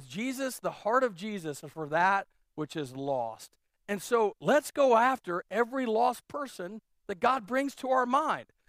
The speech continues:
But if, if somebody's coming to your mind, Satan doesn't bring that person to your mind. God does. Let's bring them to a service and watch what God does. This is a big week. It's a great, big, huge week.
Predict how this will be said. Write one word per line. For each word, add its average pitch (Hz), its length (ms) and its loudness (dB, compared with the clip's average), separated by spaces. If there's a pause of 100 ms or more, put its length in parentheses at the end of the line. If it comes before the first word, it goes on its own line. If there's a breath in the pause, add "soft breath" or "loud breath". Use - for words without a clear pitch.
(140)
But 240 180 8
if, 247 180 6
if 220 100 -2
somebody's 349 340 4
coming 269 260 4
to 240 120 -6
your 220 80 0
mind, 185 360 0
Satan 240 320 2
doesn't 160 260 2
bring 147 160 -2
that 143 160 -4
person 139 320 -6
to 139 100 -14
your 127 100 -8
mind. 120 340 -10 (360)
God 151 340 8
does. 117 380 -6 (160)
Let's - 140 -2
bring 277 220 -2
them 247 180 0
to 220 120 0
a 185 40 -2
service 117 540 -12 (340)
and 165 140 -6
watch 185 260 2
what 170 180 -2
God 143 260 2
does. 120 400 -10 (340)
This 170 80 -8
is 185 40 -4
a 196 40 2
big 185 300 8
week. 208 380 -4 (380)
It's - 80 -4
a 185 40 -4
great, 233 360 8
big, 240 160 2
huge 214 280 -4
week. 156 320 -8